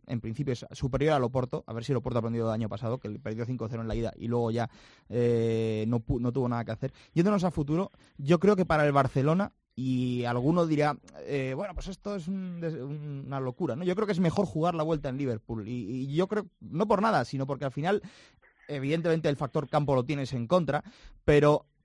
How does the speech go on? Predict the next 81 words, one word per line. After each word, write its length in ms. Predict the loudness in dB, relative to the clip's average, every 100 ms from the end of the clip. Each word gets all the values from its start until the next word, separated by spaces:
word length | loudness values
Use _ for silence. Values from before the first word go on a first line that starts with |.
| _
te 100 | 0
permite, 480 | 2 2 2 2 0
por 160 | -2 -6
supuesto 300 | -4 -2 -2
que 60 |
si 60 | 0
metes 220 | 0 0
un 100 | 2
gol 140 | 2 2
en 60 |
la 80 | 2
prórroga, 260 | 2 2 0
si 80 |
tienes 240 | -2 -4 -2
que 120 | 2
ir 40 |
a 80 | 2
prórroga, 480 | 6 6 6 2 -6 _ _ -2
te 120 | 2
permite, 480 | 4 4 2 0 -4 -6 -6 -6
eh, 60 | -4
tener 240 | -2 0
esa 160 | 2 0
ventaja, 480 | 0 0 -2 -2 -6
que 80 | 0
yo 80 | 0
creo 100 | 2
que 60 | -2
al 80 |
final 300 | -2 0 -2 -2
el 140 | -6
factor 340 | -6 -4 -2
campo 380 | 2 2 2 -2 -4 _
cada 200 | 0 2
vez 100 | 2
es 80 | 0
menos 220 | -2 -2
importante 300 | -2 -4 -4
en 20 |
la 40 | -2
Liga 80 | -2
de 80 | -2
Campeones, 340 | -2 -2 -4 2
y 100 | 8
luego 360 | 8 8 6 2 -8
que 80 | -2
si 80 | -2
tienes 180 | 0 -2
que 120 | 0
jugar 240 | 2 4
un 100 | 4
partido 400 | 4 2 2 2
de 80 | 4
vuelta, 360 | 4 4 4 0
pongamos 460 | 0 0 0 -2
por 120 | -2 -2
ejemplo 260 | -2 0
en 80 | 0
Barcelona, 460 | 0 0 0 0 0
y 140 | -4
tienes 260 | -2 -2 -2
que 140 | -2
remontar 460 | -2 0 0 0 0
el 60 |
marcador, 360 | 0 0 0 0
te 80 | 0
puedes 240 | 0 0
abrir 160 | 0 -2
más 200 | -2 -2
y 60 |
el 60 | -4
Liverpool 360 | -4 -4 -2 -2
a 40 |
la 100 | 0
contra 240 | -2 -4
te 80 | -4
puede 160 | -2 -2
hacer 180 | -2 -2
más 200 | -2 0
daño, 280 | 0 0
¿no? 140 | -4